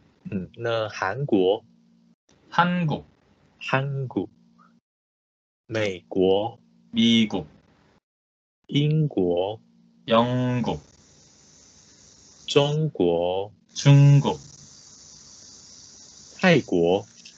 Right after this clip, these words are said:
Speaker 2: 태국。
Speaker 1: 泰国，都是什么国？
Speaker 2: 嗯。
Speaker 1: 什么国？国就是国。
Speaker 2: 国的韩语发音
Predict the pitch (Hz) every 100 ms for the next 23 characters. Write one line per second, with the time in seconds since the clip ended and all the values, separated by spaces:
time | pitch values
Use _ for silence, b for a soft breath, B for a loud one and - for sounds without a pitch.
0 | B B B - - 202 190 - - -
1 | - - - - - 123 117 - - 120
2 | 123 113 98 87 85 98 - _ _ _
3 | _ - 110 87 90 - - - - -
4 | 101 - 110 - 110 98 90 - _ -
5 | 82 85 98 104 123 120 117 110 101 95
6 | 87 85 - - 101 87 85 95 101 92
7 | - 123 98 85